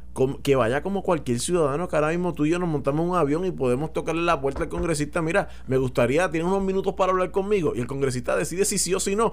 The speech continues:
Es lo mismo que si yo llamo por teléfono, "Mira, yo soy fulano de tal, delegado de Puerto Rico, me gustaría unos minutos para hablar con usted sobre la estadidad o sobre el futuro de Puerto Rico". No tengo ni que hablarle de la estadidad, sobre el futuro de Puerto Rico y lo que a lo mejor pudiese beneficiar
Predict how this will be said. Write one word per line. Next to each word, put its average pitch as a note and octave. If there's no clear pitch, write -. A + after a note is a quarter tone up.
Es G3+
lo A3
mismo G#3+
que C#3
si B2
yo C#3
llamo G#3
por G3+
teléfono, G#3+
"Mira, F3
yo C3
soy E3+
fulano F3
de F#3
tal, G3
delegado C#3+
de E3
Puerto E3
Rico, E3+
me B2+
gustaría B2+
unos E3+
minutos F#3
para C#3+
hablar C3
con F3
usted E3+
sobre D3
la C#3
estadidad C3
o F3
sobre C#3+
el B2
futuro C#3+
de F3+
Puerto E3+
Rico". A2
No A2+
tengo G3+
ni G#3+
que E3+
hablarle D#3+
de G3+
la -
estadidad, C3+
sobre C3
el B2
futuro B2
de E3
Puerto F#3
Rico G3+
y C#3+
lo C#3
que C3+
a C3
lo B2
mejor A#2+
pudiese E3+
beneficiar F3+